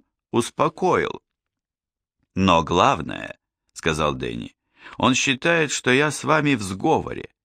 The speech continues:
Именно в таком ключе он собирается описать ситуацию моей жене. И вот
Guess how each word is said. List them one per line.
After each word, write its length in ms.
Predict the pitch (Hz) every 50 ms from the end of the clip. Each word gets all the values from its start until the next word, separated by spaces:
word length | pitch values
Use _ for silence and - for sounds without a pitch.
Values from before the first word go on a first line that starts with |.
| _ _ _ _ _ _ _ _ _ _ -
Именно 440 | - 85 92 98 104 101 107 113 113
в 60 | -
таком 460 | - - 131 120 - - 160 156 143
ключе 360 | - - 117 113 104 - 107 104
он 100 | 98 87
собирается 640 | - 92 87 87 85 87 90 87 82 - - 85
описать 420 | 82 - - 80 - - 90 82 -
ситуацию 640 | - 82 82 - 87 87 85 80 - - 85 85 82
моей 360 | 82 85 85 85 82 82 80
жене. 500 | 80 87 87 82 80 78 71 76 90 - _ _ _ _ _ _ _ _ _ _ _ _ -
И 120 | 104 104
вот 240 | 104 110 123 123